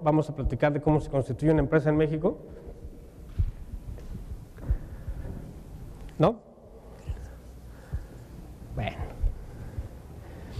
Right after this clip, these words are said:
Constitución de una sociedad en México. Este, eh, Leslie,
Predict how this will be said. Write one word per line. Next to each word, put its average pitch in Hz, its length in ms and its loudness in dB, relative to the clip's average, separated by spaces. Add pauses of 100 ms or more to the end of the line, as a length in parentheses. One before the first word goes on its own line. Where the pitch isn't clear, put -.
(320)
Constitución 156 540 4
de 190 60 8
una 190 140 8
sociedad 160 360 6
en 160 100 4
México. 131 400 2 (1300)
Este, 214 720 6 (1080)
eh, 139 360 6 (1300)
Leslie, 185 360 6